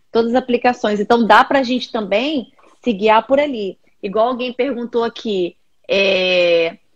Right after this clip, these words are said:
Lê, o fato de você aplicar, ter aplicado somente, a Marina,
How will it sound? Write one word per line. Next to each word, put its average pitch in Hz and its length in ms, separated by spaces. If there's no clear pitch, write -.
Lê, 240 200
o 233 80
fato 233 280
de 233 80
você 240 440
aplicar, 226 580
ter 214 120
aplicado 214 440
somente, 208 600
a 180 60
Marina, 185 540